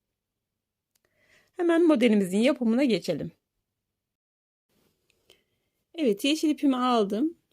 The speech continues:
Hemen bir tane zincirimi oluşturdum. Herhangi bir tığ battıya bir tane sık iğne yaparak ipimi sabitliyorum. Bu arada tığ battımı iki zincir çekerek yaptım. Bir zincir, bir defa tığımı ipimi aldım. Sıradaki tığ battıya batıyorum ve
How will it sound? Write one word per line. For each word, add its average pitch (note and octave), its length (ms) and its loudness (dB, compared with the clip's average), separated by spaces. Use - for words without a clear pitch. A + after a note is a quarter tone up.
Hemen A#3 340 0
bir G#3+ 220 0
tane F3 320 -2
zincirimi G3+ 500 0
oluşturdum. B3 840 -2
Herhangi C4+ 540 2
bir F#3 140 4
tığ A#3+ 340 -2
battıya F#3+ 560 -4
bir F4 140 0
tane G3 340 0
sık - 260 -10
iğne E3+ 260 -2
yaparak G3 440 -4
ipimi G#3 340 -4
sabitliyorum. A#3 1000 0
Bu D4 120 2
arada A3 440 0
tığ C4+ 260 -2
battımı F#3+ 420 -6
iki A#3+ 240 -4
zincir E3 280 -2
çekerek D#3 580 -4
yaptım. E3 500 -8
Bir D#4+ 200 0
zincir, A#3+ 580 0
bir C#4 140 0
defa A3 340 2
tığımı F3 300 -2
ipimi G3 320 -4
aldım. F3+ 380 -4
Sıradaki C4+ 520 -2
tığ B3+ 240 0
battıya F#3+ 420 -2
batıyorum G3+ 640 -2
ve C4 260 2